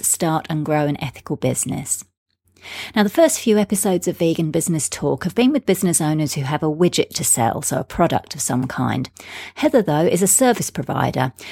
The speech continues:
She's a Chinese medicine practitioner and acupuncturist. In this interview, Heather talks about why giving away lots of free sessions and appearing desperate, particularly when you're starting out, is a mistake. The importance of learning to be a business person,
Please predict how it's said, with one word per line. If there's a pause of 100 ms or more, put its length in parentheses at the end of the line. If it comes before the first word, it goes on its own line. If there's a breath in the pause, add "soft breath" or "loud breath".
(120)
She's
a
Chinese
medicine
practitioner
and
acupuncturist. (840 loud breath)
In
this
interview,
Heather
talks
about (220 loud breath)
why
giving
away
lots
of
free
sessions
and
appearing
desperate,
particularly
when
you're
starting
out,
is
a
mistake. (640 loud breath)
The
importance
of
learning
to
be
a
business
person,